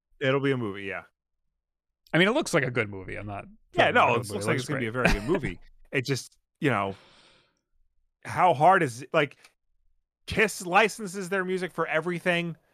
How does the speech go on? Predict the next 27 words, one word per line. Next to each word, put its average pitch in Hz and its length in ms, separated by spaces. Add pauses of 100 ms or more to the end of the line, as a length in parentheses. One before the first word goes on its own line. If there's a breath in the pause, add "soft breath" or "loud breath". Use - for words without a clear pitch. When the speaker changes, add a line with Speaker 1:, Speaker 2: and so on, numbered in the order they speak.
(340)
Speaker 1:
so 156 180
it 151 180
can't 170 380
be 175 100
that 165 200
hard 156 300
to 139 100
go 147 160
up 147 100
to 139 80
Gene 143 220
Simmons 147 400
and 131 120
be 135 120
like, 135 240 (260 soft breath)
"Here's 175 340
money, 165 300
give 156 240
us - 340 (720)
the 156 160
rights 147 300
to 147 80
God 139 220
of 131 80
Thunder." 131 260
For, - 220
I'm 202 280